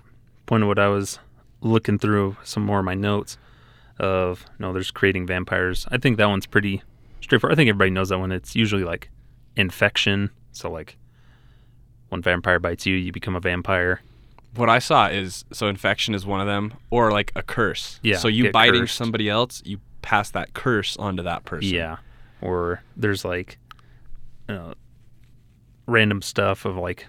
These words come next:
Speaker 1: oh, it's raising the dead, so that makes them an undead individual type thing. So there's lots of things, but it gets to that protection and, you know, killing a vampire. Where protection, it's typically the things we know. Garlic, which I,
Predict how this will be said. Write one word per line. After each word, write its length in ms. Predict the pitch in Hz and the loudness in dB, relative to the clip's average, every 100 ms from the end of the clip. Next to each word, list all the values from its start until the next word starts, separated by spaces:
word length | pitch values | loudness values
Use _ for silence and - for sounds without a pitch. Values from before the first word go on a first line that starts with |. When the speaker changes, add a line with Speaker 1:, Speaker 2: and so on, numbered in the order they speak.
| - | 0
Speaker 1:
oh, 140 | 107 | 2
it's 140 | 95 - | 2 2
raising 260 | 95 92 | -2 -2
the 60 | 90 | -4
dead, 360 | 92 92 90 - | -2 -2 -2 -6
so 100 | 92 | -8
that 60 | 90 | -6
makes 220 | 92 - | -6 -6
them 220 | 95 95 | -6 -4
an 80 | 98 | -4
undead 460 | 95 92 92 92 - - - - - - | -4 -2 -2 -2 -6 -18 -20 -20 -20 -12
individual 500 | - 95 92 95 98 - - | -8 -6 -4 -2 -4 -6 -6
type 160 | 101 | -4
thing. 160 | - 101 - | -4 -6 -8
So 100 | - | 4
there's 220 | 170 156 117 | 6 6 4
lots 320 | 107 107 - | 2 4 2
of 100 | 104 | 2
things, 240 | 110 110 | 2 0
but 240 | 107 98 - - - - - | 0 -2 -4 -14 -20 -20 -20
it 140 | - - | -20 -2
gets 340 | - 127 - | 2 2 0
to 380 | - 110 101 98 - - - - - | 2 2 2 -4 -10 -20 -20 -20 -4
that 140 | 98 - | -2 -2
protection 640 | 95 117 120 - 113 104 | 2 2 4 4 4 2
and, 520 | 107 98 87 85 92 - - - | -2 -4 -4 -8 -12 -16 -20 -14
you 60 | - | -12
know, 40 | - | -4
killing 320 | 113 107 95 | 0 2 0
a 40 | |
vampire. 580 | 85 90 87 92 85 87 - - - - - - - - | -4 -10 -8 -6 -6 -8 -14 -20 -20 -20 -20 -20 -20 -16
Where 180 | - 87 | -2 0
protection, 600 | 85 98 107 - 113 104 - - - - - - - | 2 4 4 2 0 0 -4 -16 -20 -20 -20 -20 -18
it's 140 | - | -8
typically 300 | - 101 101 | -4 -2 -2
the 100 | 95 | -2
things 260 | - 101 95 | -4 -4 -4
we 60 | |
know. 220 | 95 92 90 - - 110 | -4 -6 -8 -16 -10 -2
Garlic, 600 | 101 101 104 101 - - - - - | 4 6 6 4 0 -8 -18 -16 -6
which 280 | 95 - - | -4 -4 -4
I, 180 | 107 | -2